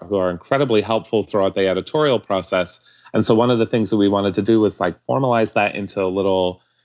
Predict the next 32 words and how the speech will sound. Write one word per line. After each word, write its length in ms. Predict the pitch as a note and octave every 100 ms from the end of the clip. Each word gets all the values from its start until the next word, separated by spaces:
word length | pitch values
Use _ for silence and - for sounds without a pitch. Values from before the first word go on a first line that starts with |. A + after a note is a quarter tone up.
| _
kind 180 | - G#2
of 80 | E2 -
secret 460 | - B2+ - A2+
society 720 | - G2+ - G#2 G#2+ G#2+ G#2
club, 880 | G2 - - G#2+ G#2 G#2+ G#2+ G#2 G#2
kind 200 | - G2+
of, 100 | F2 -
like, 240 | - F2+ E2+ - - -
uh, 400 | F#2 F2 F2 -
have 200 | A2 G#2+
a, 220 | F#2+ -
have 140 | G2+
a, 120 | G#2+ F#2+ -
uh, 140 | A2+ - -
build 320 | B2+ C#3 C3+
the, 300 | B2+ A#2+ -
that 280 | F#2+ G2+ G#2
into 360 | G#2 G#2 G#2 G2
an 80 |
actual 600 | F2 F#2+ F#2+ G#2+ F#2 F#2 - _ _ _
community, 760 | - A2+ C3+ C3+ G#2 G2 F#2+
um, 500 | - F#2 F#2 F2+ F2+ F2
and 360 | F#2+ F#2+ F#2+ -
give 180 | G#2+ G#2
those 180 | F#2
people 380 | - F#2+ F2 E2
actual 440 | E2 D#2+ - F2 E2 -
things 520 | F2 F2 F2 E2+ - -
that, 260 | F2+ F2
that 240 | F2+ F2 E2+
they 160 | F2+
get 320 | E2+ F2 -